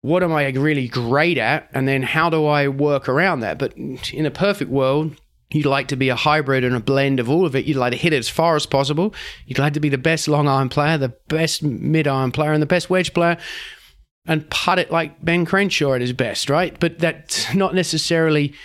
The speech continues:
it's not that that's not possible. We do have a mindset of, well, you can't necessarily do that. The best do this, the best do that. But I do think we're gonna get to the point where gradually over time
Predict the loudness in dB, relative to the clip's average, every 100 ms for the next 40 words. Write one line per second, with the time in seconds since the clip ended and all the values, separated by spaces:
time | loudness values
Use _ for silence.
0 | -20 -20 -8 -2 0 0 0 0 0 -2
1 | -2 0 -2 -2 -4 -2 -2 0 0 2
2 | 0 2 2 0 -2 0 -2 -2 -2 -2
3 | -2 -2 -2 -4 -2 0 0 0 0 0
4 | -2 -4 -4 -4 -2 0 0 0 -2 -4
5 | -4 -4 -2 -2 -2 -2 -2 0 -2 0
6 | 0 0 0 0 0 -2 -6 -2 0 0
7 | -2 -2 -2 -6 -18 -20 _ _ _ _
8 | _ _ 0 2 2 0 0 2 0 -4
9 | -2 0 2 2 -2